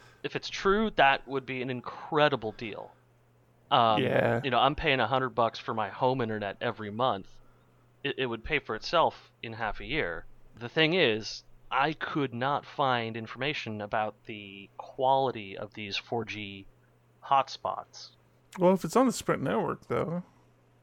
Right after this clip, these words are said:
Speaker 1: Yeah, but networks are c-, crappy.
Speaker 2: I'm more, I'm more suspicious about the company. And if you have a problem w-, with the device, if it craps out after a year, is there, is, can you pull the sim out and put it into another device? It's
Speaker 1: Sure.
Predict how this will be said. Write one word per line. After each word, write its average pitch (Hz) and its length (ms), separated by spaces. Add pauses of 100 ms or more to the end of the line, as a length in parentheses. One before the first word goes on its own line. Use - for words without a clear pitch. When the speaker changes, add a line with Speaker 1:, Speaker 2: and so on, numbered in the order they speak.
(240)
Speaker 1:
Yeah, 196 280
but 156 180 (180)
networks 185 440
are 123 60
c-, - 280 (200)
crappy. - 720 (200)
Speaker 2:
I'm 208 160
more, 202 260
I'm 208 140
more 180 260
suspicious - 560
about 127 280 (220)
the 139 80
company. 123 600 (300)
And 131 420
if - 180
you 147 80
have 135 80
a 127 80
problem 143 720
w-, 143 140
with 147 160
the 143 60
device, 139 520
if 127 80
it 135 120 (400)
craps 147 360
out 143 160
after 139 240
a 143 80
year, 147 400
is 127 120
there, 131 180 (200)
is, 131 200
can 147 180
you 135 60
pull 143 240
the 127 80
sim 143 320
out 147 160
and 135 100
put 127 160
it 131 40
into 131 260
another 127 240
device? 185 640
It's - 120
Speaker 1:
Sure. 113 260